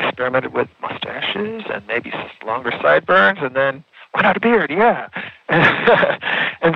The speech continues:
so all of a sudden, in eighteen fifties, boom, the big fourth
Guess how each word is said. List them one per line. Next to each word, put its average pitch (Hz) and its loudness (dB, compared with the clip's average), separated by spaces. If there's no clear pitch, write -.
so 190 10
all 202 6
of 160 -2
a - -10
sudden, 160 4
in 135 -8
eighteen 143 -4
fifties, - 0
boom, 180 2
the 123 -2
big 147 0
fourth 139 0